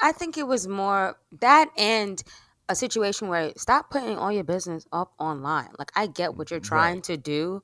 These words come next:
Speaker 2: Right.
Speaker 1: but just keep, you can be harming a situation more than you're helping a situation. You can be
Speaker 2: Exactly.
Speaker 1: harming a relationship that you claim you wanna mend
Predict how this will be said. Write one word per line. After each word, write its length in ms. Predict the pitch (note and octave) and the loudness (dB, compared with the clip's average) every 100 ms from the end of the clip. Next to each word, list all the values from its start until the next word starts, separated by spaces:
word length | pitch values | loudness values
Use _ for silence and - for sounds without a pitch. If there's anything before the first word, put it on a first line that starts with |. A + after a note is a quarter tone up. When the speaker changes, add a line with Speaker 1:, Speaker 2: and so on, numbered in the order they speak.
| _ _ - | _ _ -8
Speaker 2:
Right. 120 | A2+ | 2
Speaker 1:
but 380 | D#3+ D3 - D3 | 4 4 0 -6
just 300 | F3+ D#3+ - | -6 -6 -8
keep, 280 | - G#3 - _ - - - | -6 -6 -6 _ -20 -20 -8
you 140 | F#3+ B3 | -6 -2
can 160 | C#4+ | 0
be 100 | A3 | -2
harming 800 | E3+ E3 F#3 F#3+ E3+ C#3+ C#3 C#3 - - | -2 4 4 4 0 -2 -4 -6 -12 -2
a 60 | D#3 | 0
situation 580 | E3+ E3+ E3 E3 - D3 | 0 0 2 2 0 -2
more 160 | D3+ | -2
than 320 | D3 C#3 C#3 - _ _ - | -2 -4 -6 -10 _ _ -4
you're 120 | D3+ | 2
helping 380 | E3 E3 C#3+ C#3 | 4 4 0 -6
a 40 | |
situation. 680 | - C3+ C3+ C3 B2 - G#2+ F#2 | -8 -10 -8 -8 -8 -10 -12 -12
You 80 | F#2 | -8
can 80 | |
be 60 | D#3+ | -6
Speaker 2:
Exactly. 180 | D#3 F3 | 2 4
Speaker 1:
harming 460 | F3 F3+ E3+ E3+ - - - - | 4 2 -4 -4 -10 -20 -4 0
a 100 | D3 | 2
relationship 560 | D3+ E3 F3 E3 D3 | 0 -2 -4 -4 -4
that 220 | C#3 C#3 | -4 -6
you 80 | E3 | -8
claim 340 | - - E3+ D#3+ | -8 -4 -2 -2
you 140 | D#3 | 0
wanna 180 | D#3 C#3 | -2 -2
mend 640 | C3+ C3+ D3 G3+ B3 | -6 -8 -6 -8 -12